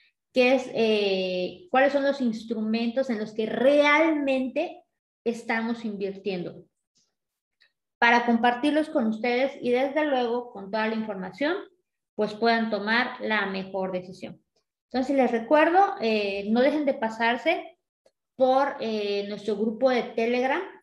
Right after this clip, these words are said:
Ahorro, Inversiones y Fortuna, en el cual encontrarán el video que grabamos el día jueves y en el que Alex nos explica de manera fácil y sencilla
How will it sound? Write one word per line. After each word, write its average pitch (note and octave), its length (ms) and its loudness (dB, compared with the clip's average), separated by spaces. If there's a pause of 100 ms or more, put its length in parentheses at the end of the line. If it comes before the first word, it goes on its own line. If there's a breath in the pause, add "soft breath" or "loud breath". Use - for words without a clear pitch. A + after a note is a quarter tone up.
Ahorro, A#3 320 2
Inversiones A3+ 560 -4
y D4+ 100 -2
Fortuna, C4 760 -2 (480)
en B3 160 0
el C4 180 0
cual C4+ 320 4 (180)
encontrarán B3 1120 0 (1200)
el G#3+ 420 0
video B3+ 540 2 (640)
que C4 460 -2
grabamos A3 600 -4
el G#3+ 200 -6
día G#3+ 320 -2
jueves C4 480 6 (160)
y B3 400 -4
en A#3 260 -2
el A#3 160 -6
que A3+ 80 -4
Alex A3 240 -4
nos A3 160 -6
explica A#3+ 560 0
de A#3+ 80 2
manera G3 400 -4
fácil G3+ 300 -6
y G3 100 -12
sencilla B3 580 -2